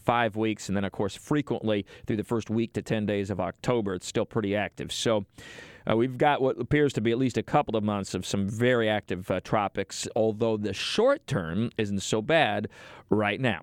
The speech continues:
And, of course, you should always be prepared. Number one, you can do that by going to the Action News Jax, uh, dot com slash hurricane page, and also by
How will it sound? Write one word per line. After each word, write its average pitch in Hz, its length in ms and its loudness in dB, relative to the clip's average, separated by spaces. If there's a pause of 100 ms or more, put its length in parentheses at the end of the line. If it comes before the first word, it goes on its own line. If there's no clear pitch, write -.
And, 220 160 0
of 190 60 -2
course, 147 260 2
you 143 60 -2
should 135 140 0
always 165 400 4
be 117 120 4
prepared. 117 640 0
Number 113 180 0
one, 131 460 2 (400)
you 104 120 0
can 98 80 0
do 120 100 2
that 113 180 2
by 120 80 -2
going 101 160 0
to 98 80 0
the 95 60 0
Action 110 260 -2
News 104 160 0
Jax, - 800 -4 (540)
uh, 95 180 -2
dot 98 220 -2
com 113 260 -2
slash 95 360 -2
hurricane 117 500 0
page, 110 360 0 (540)
and 123 420 0
also 131 840 2
by 120 560 2